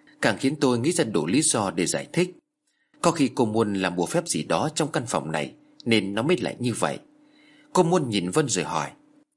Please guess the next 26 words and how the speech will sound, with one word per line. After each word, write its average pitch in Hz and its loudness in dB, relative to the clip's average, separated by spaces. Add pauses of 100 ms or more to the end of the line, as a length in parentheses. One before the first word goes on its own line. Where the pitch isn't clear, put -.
(520)
"Giờ - 4
con 98 0
có 95 0
thể 95 0
tiếp 165 -2
tục 95 2
kể - -2
được 76 -4
không?" 131 -2 (1040)
Vân 131 4
gật 113 -2
đầu. 71 -2 (400)
Cô 180 4
đưa 165 4
cổ 87 2
tay 127 0
trái 123 0
chỉ 120 2
vào 85 2
những 151 -4
vết 196 -2
sẹo, 78 -2 (200)
giọng 104 0
của 101 0
cô 139 0
hơi 123 0